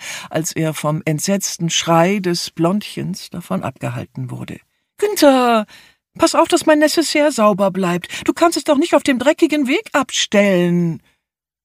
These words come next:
Verlegen hob Günther das Täschchen wieder hoch und schaute entschuldigend zu Jette. "Schön, dass ich wieder bei dir bin. Ich hab dich so vermisst. Waren sehr lange drei Wochen, meine Liebe.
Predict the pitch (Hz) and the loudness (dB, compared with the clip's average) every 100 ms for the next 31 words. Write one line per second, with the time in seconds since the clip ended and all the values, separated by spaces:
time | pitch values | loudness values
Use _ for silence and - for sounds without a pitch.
0 | _ _ _ _ _ _ _ 175 185 160 | _ _ _ _ _ _ _ -8 -6 -4
1 | 170 - - - - 170 - 151 143 143 | -6 -6 -20 -14 -8 -6 -4 -6 -6 -8
2 | - 139 - 120 131 123 123 143 165 - | -6 -6 -4 -6 -8 -8 -6 -6 -6 -8
3 | 135 135 135 - 127 - 120 117 - 113 | -8 -6 -8 -10 -8 -6 -6 -8 -12 -10
4 | 117 135 120 - - 127 - _ _ _ | -8 -8 -10 -12 -14 -18 -18 _ _ _
5 | _ _ _ _ _ _ _ _ - - | _ _ _ _ _ _ _ _ -8 -2
6 | 156 143 131 120 117 - 107 104 113 123 | 0 0 -2 -4 -6 -10 -12 -10 -10 -8
7 | 120 127 127 _ _ _ _ _ _ _ | -10 -10 -12 _ _ _ _ _ _ _
8 | - - - 113 - - 113 113 110 - | -14 -12 -10 -8 -8 -8 -8 -8 -10 -14
9 | _ _ _ _ _ - - - 220 208 | _ _ _ _ _ -18 -10 -4 -2 0
10 | 208 254 208 208 160 131 139 143 139 135 | 0 0 2 2 0 -2 -4 -4 -2 -4
11 | 143 139 143 135 139 139 156 165 | -4 -6 -6 -4 -4 -4 -4 -6